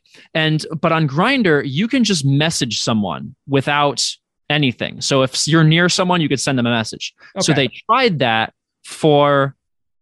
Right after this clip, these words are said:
Speaker 1: uh, a heterosexual dating app, and it did not work. That's why we know about Grindr, and we don't know about whatever the heterosexual version of Grindr was, 'cause it, it didn't work, 'cause
Speaker 2: Right.
Speaker 1: women were not comfortable with men just randomly being able to message them.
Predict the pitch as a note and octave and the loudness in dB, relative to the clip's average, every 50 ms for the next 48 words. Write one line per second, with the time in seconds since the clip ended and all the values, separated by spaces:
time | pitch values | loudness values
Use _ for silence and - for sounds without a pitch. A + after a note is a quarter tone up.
0 | _ - C3+ C3 B2+ B2+ B2+ B2 A2 - - C3+ B2+ A2+ F3 G3+ F#3+ E3 C#3+ A#2+ | _ -2 0 0 2 2 2 0 -2 -2 -4 -4 -2 0 0 0 0 2 0 0
1 | A2 - - B2 A2 - - A#2 A2 - A2+ G#2+ G#2 G#2 G2+ G2 G2 G#2 - - | -2 -2 -2 -4 -4 -4 -6 -8 -4 -4 -2 -2 -2 -2 -2 -2 -2 -4 -4 -4
2 | C#3+ C3 B2+ B2 - D#3 D#3+ D3+ D#3+ C#3+ B2+ F#2+ A#2 B2+ D3 B2 F2 - _ - | -2 -2 -2 -2 -2 -2 -2 0 0 0 0 -2 -2 0 0 0 0 -2 _ -4
3 | C#3 C#3 - - D#3+ C#3+ C3 C3+ C3 C3+ C#3+ C#3 C3+ B2 B2 A#2 A2+ - C3+ B2+ | -4 -4 -2 -2 -2 0 0 0 0 2 2 2 2 2 0 -2 0 0 0 0
4 | B2+ B2 A2 A2 G#2+ G2 A2+ A#2 A#2 A2+ G#2+ A#2+ B2+ B2+ B2+ B2 B2 A#2+ A2+ G2+ | 0 0 -2 -2 -4 -2 -2 -2 -2 -2 0 0 0 0 0 0 0 0 0 0
5 | A2+ G#2+ G#2+ A2 G2+ B2 A#2 A#2+ A#2 A#2+ A2 A#2 A2 - _ _ _ _ - D3 | 0 0 0 0 -2 -2 -2 -2 -2 -4 -4 -6 -6 -8 _ _ _ _ -6 -4
6 | C#3 C3 B2 A#2+ A#2 - A#2 - - A#2+ A2+ G#2 B2 A#2+ A2+ G#2 A2+ G#2+ G2 - | -2 0 0 0 0 -2 -2 -2 -2 -4 -4 -2 -2 -2 -2 -2 -4 -6 -2 -2
7 | G#2+ G2+ G2 F#2 F#2+ F#2+ B2+ A#2 F2 F#2 - - A#2+ G#2+ A#2+ A2+ _ - C#3 A#2 | -2 -2 -2 -4 -4 -2 -2 -2 -2 -4 -6 -6 -6 -6 -6 -10 _ -10 -8 -6
8 | C3+ G#2+ A2+ G#2 D3 C3 A2+ - _ - - - - D#3 C3+ B2+ B2 C#3 E3 F#3 | -4 -4 -4 -2 -2 -2 -4 -4 _ -20 -18 -6 -2 -2 -2 -2 0 0 0 0
9 | G3 - - F3 E3 D#3+ D3 C#3+ - - - - - G3 G3 G3 - F3 C#3+ B2 | 0 -2 -4 -4 -2 0 0 -2 -4 -6 -8 -4 0 2 2 2 2 0 -2 0
10 | G#2 A2 G2+ G2 G#2+ _ _ _ - _ _ _ - C3 C#3 C3 - - C3 B2+ | 0 0 0 -2 -4 _ _ _ -20 _ _ _ -4 0 0 0 0 0 -2 0
11 | C3 C#3 C3+ C3 B2+ B2 A2+ B2+ A#2 - _ - - - - C3+ C3 C3 B2+ B2+ | 0 0 0 0 0 -2 -2 -4 -6 -6 _ -14 -18 -14 -10 -4 -2 0 0 2
12 | B2+ A#2+ A#2+ B2 - B2 A#2 A2 A2 G#2+ G#2+ F2 G#2 G2+ - G#2 G#2+ B2+ C#3+ C#3+ | 0 0 0 -2 0 0 -2 0 0 -2 -2 -4 -6 -6 -4 -2 -2 -2 -2 -2
13 | - A2+ G#2 - - - - | -4 -4 -6 -6 -8 -12 -12